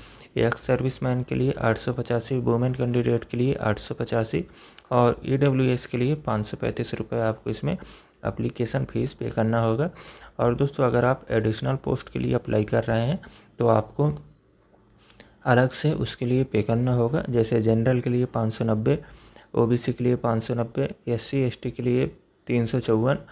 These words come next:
और एक्स सर्विसमैन के लिए पाँच सौ नब्बे, पाँच सौ नब्बे ऐसे करके जितने भी आप एडिशनल पोस्ट उसमें ऐड करेंगे अदर, उसमें आपको अदर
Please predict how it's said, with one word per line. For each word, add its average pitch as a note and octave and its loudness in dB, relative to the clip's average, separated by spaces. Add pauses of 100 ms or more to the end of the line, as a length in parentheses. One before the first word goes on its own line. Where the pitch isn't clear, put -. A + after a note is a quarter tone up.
(300)
और A#2+ 4
एक्स A#2+ 0
सर्विसमैन B2 -2
के B2 -6
लिए B2+ 2
पाँच A2+ -2
सौ B2 -4
नब्बे, A#2+ 0
पाँच A2 -2
सौ A#2+ -4
नब्बे A#2 -4
ऐसे B2 -4
करके A#2+ -2 (420)
जितने A#2+ 0
भी D3+ 0
आप - -6
एडिशनल B2 0
पोस्ट A#2+ -2
उसमें A#2+ -2
ऐड A2 0
करेंगे B2 0
अदर, B2 -2 (560)
उसमें A#2+ -2
आपको A2+ -2
अदर - 0